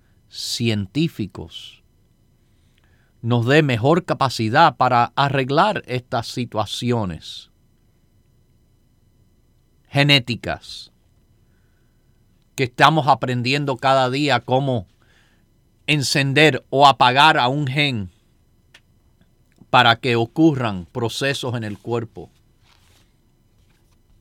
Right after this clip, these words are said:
Como le dije, el compañero de trabajo de mi hija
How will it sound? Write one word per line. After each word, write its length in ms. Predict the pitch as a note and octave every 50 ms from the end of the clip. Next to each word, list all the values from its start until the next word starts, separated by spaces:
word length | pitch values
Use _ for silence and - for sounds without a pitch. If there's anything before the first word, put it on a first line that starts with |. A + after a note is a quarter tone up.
| _ _ _ _ _ _ _ _ _ _ _ _ _ _ _ _ _ _ _ _ _ _ _ _ _
Como 220 | _ C#3 C#3 C#3 C#3
le 100 | C#3 C#3+
dije, 460 | D3 D#3+ F#3 E3 C3+ B2 A2 A2 - _ _ _ _ _ _ _ _ _ _ _ _ _ _ _ _ _ _ _ _ _ _ _ _ _ _ _ _ _ _ _ _ _ _ _ _ _ _
el 100 | A2+ A2+
compañero 800 | - C3 C3 B2 - A#2 A#2 A#2+ C3 C#3+ D3+ D#3+ D#3+ D#3+ D#3+ - _ _ _ _ _
de 140 | - A#2+ B2
trabajo 540 | A#2 - A2+ A2+ A#2 C3 C#3 C#3 C#3 C#3 C3+
de 100 | C3 B2
mi 280 | A#2+ A2+ A#2+ C3+ C#3+
hija 260 | C3+ A2 G2+ F#2+ F#2+